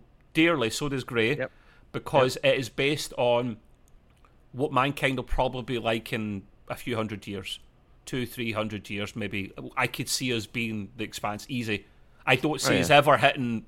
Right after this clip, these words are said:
Speaker 1: warp drive. It's just beyond anything. But
Speaker 2: Yeah, that might be a
Speaker 1: but that's
Speaker 2: good while
Speaker 1: doable.
Speaker 2: off, if ever.
Speaker 1: And then all
Speaker 2: Mm-hmm.
Speaker 1: you do is The Expanse. If you want to go and visit your nearest star, I believe in some point in the future, cryosleep and stuff will come about.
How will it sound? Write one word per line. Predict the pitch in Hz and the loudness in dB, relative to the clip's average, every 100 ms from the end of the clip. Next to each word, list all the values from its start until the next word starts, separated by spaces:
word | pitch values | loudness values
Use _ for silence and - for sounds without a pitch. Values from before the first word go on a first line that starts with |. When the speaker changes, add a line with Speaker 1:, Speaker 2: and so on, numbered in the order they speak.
| - | -4
Speaker 1:
warp | 113 120 - | 0 0 0
drive. | 107 104 113 | 0 0 0
It's | 110 - | -4 -4
just | 117 107 - _ - | -6 -6 -10 _ -8
beyond | 113 107 104 101 95 - - - | -4 0 0 -2 -8 -14 -20 -8
anything. | 113 104 - 101 95 - - - - _ | -6 -6 -10 -12 -12 -16 -20 -20 -20 _
But | 113 | 4
Speaker 2:
Yeah, | 107 92 | 4 4
that | 92 | 0
might | 104 | -2
be | - 95 | 0 -2
a | 90 - - - | -2 -6 -18 0
Speaker 1:
but | 143 | 6
that's | 170 214 | 8 8
Speaker 2:
good | 107 143 | 4 4
while | 110 113 | 6 4
Speaker 1:
doable. | 160 | 4
Speaker 2:
off, | - | 2
if | |
ever. | 104 98 98 - - - - | 2 2 -2 -6 -20 -8 2
Speaker 1:
And | 143 | 4
then | 170 | 6
all | 175 185 | 6 6
Speaker 2:
Mm-hmm. | 165 | 4
Speaker 1:
you | |
do | 156 175 156 127 | 0 2 4 4
is | 135 117 - - - - | 2 2 -4 -6 -12 -8
The | 120 | -8
Expanse. | - - 139 139 123 - | -4 2 4 4 -2 -6
If | - | -6
you | 147 | -2
want | 147 | -2
to | |
go | 139 | 0
and | 135 120 | 0 0
visit | 123 143 | -2 -2
your | 123 | -4
nearest | 123 117 107 | -4 -4 -4
star, | - 143 107 156 - _ - - - | 0 4 4 2 -2 _ -20 -20 -6
I | 123 | -4
believe | 143 139 151 135 | -2 -2 -2 -2
in | 123 | -4
some | - 131 | -2 -2
point | 127 147 | 0 -2
in | 107 | -2
the | |
future, | - 139 - 135 110 | -6 -8 -4 0 0
cryosleep | 107 - 117 123 127 - 113 - | -2 -2 0 0 -2 -6 -10 -10
and | 110 | -10
stuff | - 113 - | -4 -4 0
will | 117 117 | -2 -2
come | - 110 | -2 -2
about. | 95 113 104 | 2 2 2